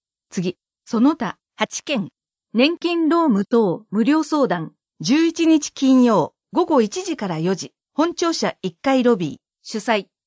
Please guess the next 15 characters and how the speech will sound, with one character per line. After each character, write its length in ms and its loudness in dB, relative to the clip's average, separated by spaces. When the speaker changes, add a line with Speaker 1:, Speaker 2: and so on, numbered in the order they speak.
Speaker 2:
東 180 0
京 180 -2
都 140 -4
社 180 -6
会 220 -2
保 120 -6
険 300 -2
労 180 2
務 120 2
士 160 -6
会 300 -6
新 260 0
宿 200 -6
支 180 -6
部。 160 -10